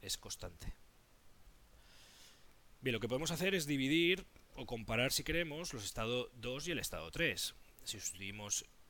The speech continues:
y ponemos subíndices, tendremos que la presión en el estado dos por el volumen total en el estado dos va a ser igual a la presión en el estado tres por el volumen total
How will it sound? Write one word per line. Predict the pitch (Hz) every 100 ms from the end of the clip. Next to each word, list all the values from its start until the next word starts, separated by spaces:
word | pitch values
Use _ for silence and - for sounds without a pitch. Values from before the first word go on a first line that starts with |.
| -
y | 113
ponemos | 95 98 98 95
subíndices, | 117 147 180 175 180 185 190
tendremos | 110 101 90 -
que |
la | 95 85
presión | 90 - 107
en |
el | 104
estado | - 101 107
dos | 170 117 - - - - - -
por | 98 90
el |
volumen | 90 92 98 98 98 90 -
total | 107 110 143
en | 90
el |
estado | 76 - 90 101
dos | 156 170 196 - - - - - - - - - - - 98
va | 85
a | -
ser | 95
igual | 107 131 139 147 -
a | 113
la | 92 -
presión | 87 - 120
en | 104
el | 67
estado | 67 - 87 92
tres | 113 104 107 - - - - -
por | 98
el | 85
volumen | 85 87 87 87
total | 87 87 90